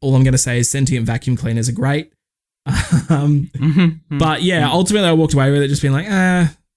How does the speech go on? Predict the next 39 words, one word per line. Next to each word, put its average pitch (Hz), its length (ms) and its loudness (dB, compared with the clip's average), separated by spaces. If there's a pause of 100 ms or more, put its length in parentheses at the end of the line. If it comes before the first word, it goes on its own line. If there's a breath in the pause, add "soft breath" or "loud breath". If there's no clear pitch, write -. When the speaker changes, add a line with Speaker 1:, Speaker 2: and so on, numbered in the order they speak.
Speaker 1:
yeah, 147 400 0
I 147 140 2
felt 143 280 -4
like 131 180 0
I 123 180 -2
only 123 180 0
enjoyed 117 320 0
a 117 40 -4
third 113 380 -4
of 117 100 -4
that 117 160 -6
game." 123 340 -2 (380 soft breath)
Um, 120 500 -2 (380)
but 220 180 0
I'm 202 80 2
still 208 160 2
really 175 160 0
glad 151 200 0
I - 40 0
played 120 240 -4
it. 113 80 -8
I 117 60 -8
thought 135 220 -6
it 127 40 -4
was 127 160 -4
really 156 420 -2
inventive, 139 720 0
and 135 160 -10
I 123 120 -6
would 123 160 -4
definitely 135 340 -4
sign 120 260 -4
up 117 160 -8
for 113 100 -8
whatever 113 260 -4
that 110 200 -8
team 113 320 -6
does 107 300 -6
next. - 380 -10